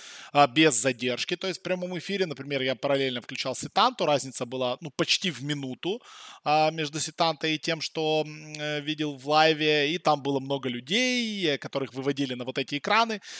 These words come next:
Меня ни разу не вывели на отдельный экран, не знаю, может быть, потому что они решили, что на матче Ц С К А выводить человека, который на фоне украинского флага, такая себе идея, а я себе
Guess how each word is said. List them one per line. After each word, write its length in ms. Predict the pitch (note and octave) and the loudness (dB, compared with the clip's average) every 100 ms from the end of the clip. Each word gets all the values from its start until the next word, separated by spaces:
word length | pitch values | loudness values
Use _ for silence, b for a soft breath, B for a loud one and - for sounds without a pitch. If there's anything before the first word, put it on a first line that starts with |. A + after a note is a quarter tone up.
| B | B
Меня 260 | D#3+ G#3 G3+ | 2 6 6
ни 100 | D3+ | 6
разу 260 | D#3+ C#3+ C3 | 6 6 4
не 80 | D3+ | -6
вывели 300 | C4+ B3+ G#3+ | -4 -4 -4
на 640 | F#3+ F3+ D#3+ D3 C#3+ D3 | -2 -2 -2 -2 -4 -6
отдельный 360 | C#3 D3 C#3+ | -2 -2 -2
экран, 260 | C3+ D3 C3+ | -2 -2 -2
не 100 | D#3+ | -2
знаю, 340 | E3 E3 C3 | 2 2 2
может 360 | B2+ B2+ C#3 B2+ | -2 -8 -8 -6
быть, 180 | C#3 C3+ | -6 -4
потому 260 | - C#3 | -6 -8
что 120 | - C3+ | -4 -2
они 140 | C3 | -2
решили, 240 | B2 C#3+ | -4 -4
что 160 | B2 C3 | -6 -6
на 80 | C3 | -4
матче 260 | C3+ - | -4 -4
Ц 160 | B2+ C3 | -6 -6
С 80 | - | -2
К 120 | C#3 | -2
А 80 | B2+ | -2
выводить 300 | B2+ C3 - | -4 -4 -6
человека, 420 | C3+ C3 C3 C3 | -4 -2 -2 -2
который 260 | B2+ B2+ C3 | -6 -6 -6
на 120 | B2 | -8
фоне 220 | C#3 C3 | -8 -8
украинского 460 | B2 C3+ B2+ - B2+ | -8 -6 -6 -4 -6
флага, 320 | C3+ B2+ A#2+ | -2 -4 -4
такая 240 | - B2+ | -4 -4
себе 280 | A2+ B2+ C3+ | -4 -4 -4
идея, 360 | F#3 D4+ C4+ - B B B - | 0 4 4 4 B B B 0
а 380 | C3+ C#3 C#3 C#3 | 4 6 6 6
я 200 | D3 C#3+ | 4 2
себе 160 | D3 | 0